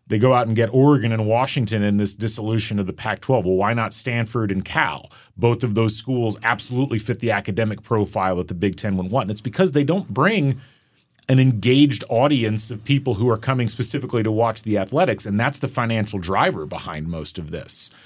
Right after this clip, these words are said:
Uh, you know, I, I mean, I think if you polled the Big Ten presidents and said purely from an academic perspective, "Would you like Stanford and Cal in your conference?" They'd say, "Absolutely." Are you willing to drop ten to fifteen million dollars per year off of your revenue to make that happen?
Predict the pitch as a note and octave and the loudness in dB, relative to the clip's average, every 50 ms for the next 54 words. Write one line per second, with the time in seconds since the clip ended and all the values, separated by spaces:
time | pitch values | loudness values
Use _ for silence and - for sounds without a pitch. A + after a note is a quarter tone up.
0 | - - - - _ - C3+ B2+ B2 B2 D#3+ E3+ D3 B2+ A#2 B2+ D3+ D3+ D3+ C#3 | -20 -20 -20 -20 _ -2 0 2 2 2 2 4 4 4 4 4 2 2 2 4
1 | C#3 C#3 C3+ C#3 E3+ D#3 C#3+ A2+ B2 A#2+ G#2+ - - D3+ D3 C#3 B2 G#2+ G#2 F#2+ | 4 4 4 2 2 2 0 0 0 -4 -4 0 2 4 4 4 2 0 0 0
2 | C3 B2 G#2 - C3 A#2 A2 G2+ - B2+ C3+ C3 A#2+ B2 A2+ G#2+ G2 - - G#2+ | 0 0 0 -2 -2 -2 -2 0 0 2 2 2 2 0 0 0 0 -2 -2 -4
3 | - A#2+ G#2+ G2+ - C#3+ C#3 C3 B2 A2+ - A2+ A2 A2 A2+ A2 G#2+ - G2 A2 | -4 -4 -6 -4 -2 0 2 2 2 0 -2 -4 -2 -2 0 -2 -2 -2 0 0
4 | A#2 D3 D3+ C#3 - A2+ F#2+ - - D#2+ D#2+ - G#2 F2+ G2+ G2+ B2 D3+ E3 E3+ | 0 0 -2 -4 -4 -6 -6 -4 -4 -4 -4 -2 -2 -2 -2 0 0 2 2 2
5 | F3 E3 - - D#3 D3 E3 E3+ - E3 D#3+ D#3 C3 C3 B2+ - C#3 C#3 C#3 C#3+ | 0 -2 -2 -4 -4 -4 -4 -4 -2 0 0 0 0 0 -2 0 0 0 2 2
6 | D3+ D#3+ D#3 - C3+ C3 C3 B2+ - C#3+ C#3 D3+ E3 - G3+ G3+ - A2+ A2+ G#2+ | 0 0 0 0 2 2 2 0 0 0 -2 -2 -2 -4 -6 -6 -4 -2 -2 -2
7 | - C#3+ C#3 C3+ B2+ B2 A2 - - B2 C#3 E3+ - - - D2 - - - - | 0 0 0 0 0 -2 -4 -4 -4 0 0 0 0 -2 -8 -12 -12 -16 -20 -20
8 | - - - - _ _ _ _ _ - - B2+ B2 A#2+ A#2 B2 B2 A#2+ B2+ B2 | -20 -20 -20 -20 _ _ _ _ _ 0 2 2 4 4 6 4 4 4 2 0
9 | A2+ - A#2+ G2+ - - - - - A2 A2+ B2 - - - C3 B2+ A#2 G#2+ - | 0 0 -2 -4 -4 -6 -10 -2 2 2 2 2 2 0 -2 0 0 0 0 0
10 | C#3 C3 - - C3 C3 B2 B2 B2+ B2+ B2 A#2+ A#2 A#2 A#2 B2 B2 B2 B2 A2 | 0 0 0 2 2 4 4 4 4 2 2 2 4 4 4 4 4 2 0 -2
11 | - - - C3+ A#2+ G#2+ A2 A#2+ B2+ B2 A#2+ A#2 A#2 - B2+ A2+ A2 A#2 A2+ A2 | -2 -2 0 0 2 4 4 4 4 4 4 4 2 2 0 -2 0 2 2 4
12 | A2+ A#2+ A2 C3 B2+ C3 C3+ B2+ A#2 A#2 A#2+ B2 - C3 A#2+ A#2 A2 A#2 A#2+ D3 | 4 2 2 2 2 2 2 2 2 0 0 0 0 0 0 0 0 0 -2 -2
13 | - G#3 G#3 G#3 G#3 | -2 -2 -4 -6 -6